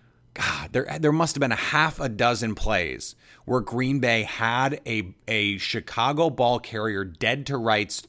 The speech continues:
three yards deep in the backfield and just didn't finish. And that's a similar, that's a familiar sight for a lot of fans, and I understand that.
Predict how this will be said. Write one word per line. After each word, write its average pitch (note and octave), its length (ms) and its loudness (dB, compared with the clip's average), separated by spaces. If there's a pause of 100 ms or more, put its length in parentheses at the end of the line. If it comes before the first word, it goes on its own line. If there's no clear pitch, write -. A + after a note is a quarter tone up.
(160)
three D3 300 0
yards C#3+ 360 4
deep A#2+ 180 -2
in A#2 100 0
the G#2 60 0
backfield G2+ 640 0
and G#2 100 -6
just G#2+ 220 -6
didn't A2+ 220 -2
finish. B1 500 -10 (840)
And A#2+ 280 4
that's B2+ 180 4
a D#3 60 -2
similar, G3+ 640 2 (480)
that's D3 240 0
a D3+ 60 0
familiar E3+ 600 2
sight C3+ 400 0
for B2+ 160 -4
a A#2+ 60 2
lot A#2 180 2
of A2+ 80 -2
fans, G#2+ 320 -2
and G#2 100 -4
I A#2+ 100 -4
understand A#2 640 -2
that. A#2+ 200 -2